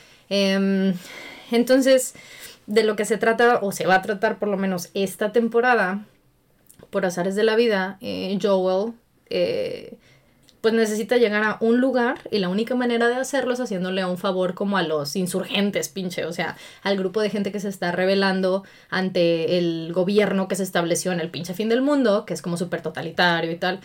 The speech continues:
Entonces les tiene que hacer un favor a ellos y este favor es llevar a una chica que se llama Ellie, que tiene catorce años en, en la serie, creo que, creo que en el juego no, pero tiene catorce años,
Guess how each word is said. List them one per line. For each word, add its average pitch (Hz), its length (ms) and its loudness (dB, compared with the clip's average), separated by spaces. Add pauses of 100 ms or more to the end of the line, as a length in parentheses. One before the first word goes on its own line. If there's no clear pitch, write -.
(380)
Entonces 214 180 -2
les 226 120 -2
tiene 269 160 2
que 302 80 0
hacer 294 120 2
un 294 100 2
favor 285 280 4
a 311 180 0
ellos 302 380 0
y 202 160 -2
este 190 180 -4
favor 220 360 0
es 196 340 0
llevar 185 360 2
a 185 40 0
una 190 220 -2
chica 277 320 -2
que 254 80 -6
se 170 100 -6
llama 170 280 -2
Ellie, 240 500 0
que 180 80 -12
tiene 175 200 -4
catorce 170 440 -6
años 190 340 -2
en, 165 320 -6 (100)
en 175 160 -6
la 160 80 -2
serie, 214 380 0
creo 190 180 -6
que, 208 300 -2
creo 226 160 -4
que 247 80 -10
en 240 240 -4
el 170 100 -4
juego 196 260 0
no, 190 200 -2
pero 165 300 -2 (460)
tiene 180 140 -6
catorce 208 300 -4
años, 277 460 0